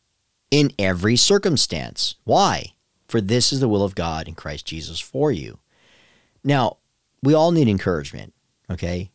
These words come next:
And that's what Paul does. He starts with three personal positive things. Hey, guys, just be thankful, okay, uh, in, in, in your life. Some of you guys have more than others, okay? Some of you guys have a little bit more trials than others.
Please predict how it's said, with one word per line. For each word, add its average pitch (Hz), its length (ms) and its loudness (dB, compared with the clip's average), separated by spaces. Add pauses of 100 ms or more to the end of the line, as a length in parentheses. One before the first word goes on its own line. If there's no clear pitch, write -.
(120)
And 113 160 0
that's 143 200 0
what 160 140 0
Paul 117 240 2
does. 87 340 -2
He 101 100 -2
starts 131 360 -2
with 101 120 -4
three 117 360 -2
personal 143 840 -2
positive 110 760 -2
things. 90 840 -4 (320)
Hey, 123 140 -2
guys, 104 320 0
just - 260 -2
be - 100 -2
thankful, 87 600 -6 (800)
okay, 95 400 -2 (500)
uh, 87 220 -6 (140)
in, 95 240 -2
in, 92 440 -4
in 95 140 -6
your 85 140 -6
life. 76 600 -8
Some 120 220 -2
of 123 100 0
you 127 60 0
guys 117 220 2
have 120 180 -2
more 92 240 -2
than 92 160 -4
others, 117 640 -6 (180)
okay? 107 220 -8
Some 107 180 -2
of 98 80 0
you 101 80 -2
guys 98 300 0
have 101 120 -2
a 92 40 -2
little 98 160 0
bit 101 100 -4
more 104 140 -2
trials 90 480 -2
than 104 120 0
others. 135 580 -6